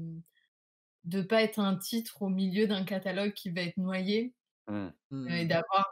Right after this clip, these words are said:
Speaker 1: un éditeur qui, du coup, va vraiment défendre, euh,
Speaker 2: Mm.
Speaker 1: le livre.
Speaker 2: Mm.
Speaker 1: Euh, qui, voilà, c'est, c'est quelque chose d'important et ça va pas
Speaker 2: Mm.
Speaker 1: être juste, euh,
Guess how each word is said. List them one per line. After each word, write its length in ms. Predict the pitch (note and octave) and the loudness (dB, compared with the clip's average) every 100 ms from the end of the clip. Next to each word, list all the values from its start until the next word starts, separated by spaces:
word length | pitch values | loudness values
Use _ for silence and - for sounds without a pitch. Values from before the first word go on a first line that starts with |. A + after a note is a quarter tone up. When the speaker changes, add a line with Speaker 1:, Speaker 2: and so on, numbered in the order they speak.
| F3 | -2
Speaker 1:
un 240 | E3 E3 | -2 -2
éditeur 500 | E3+ E3 E3 A3+ A3+ | -2 -2 0 0 0
qui, 200 | - F3+ | -4 -6
du 140 | D#3+ E3 | -6 -4
coup, 180 | A3+ G#3+ | -2 -2
va 280 | F3+ D#3+ | 0 0
vraiment 840 | D#3 E3 F#3 G3 G3+ G3+ F#3+ F3 D3+ | 0 0 0 2 2 0 -2 -6 -8
défendre, 960 | D#3+ D#3 F3+ F3 - F#3+ G3 E3+ E3 D#3+ D#3+ D#3+ | -8 -4 -4 -4 -4 0 0 0 -2 -4 -6 -4
euh, 120 | D#3 | -2
Speaker 2:
Mm. 80 | D#3+ | 0
Speaker 1:
le 140 | E3+ | 2
livre. 340 | G3 A3+ F3+ E3+ _ _ _ _ | 6 4 4 -6 _ _ _ _
Speaker 2:
Mm. 40 | D#3+ | -2
Speaker 1:
Euh, 320 | D#3+ D#3 D#3 - _ _ | 0 0 -2 -6 _ _
qui, 240 | - G#3 | -2 0
voilà, 300 | G3 F#3 G3 | 2 4 2
c'est, 320 | G3+ - D#3 D3 | 0 -2 -4 -6
c'est 180 | - | -10
quelque 220 | D3 D3 - | -10 -10 -8
chose 260 | F3 E3+ | -4 -2
d'important 760 | D#3+ D#3 D#3 D3+ E3 G#3+ G3+ G3 | 0 0 0 -2 -4 0 2 2
et 80 | |
ça 140 | E3+ E3 | 0 -2
va 140 | D3+ | 0
pas 160 | F#3 F3+ | 2 2
Speaker 2:
Mm. 20 | |
Speaker 1:
être 160 | F3+ D#3+ | 4 0
juste, 480 | E3 - - - | -4 -8 -16 -8
euh, 340 | F3 D#3+ D#3 | -4 -2 -2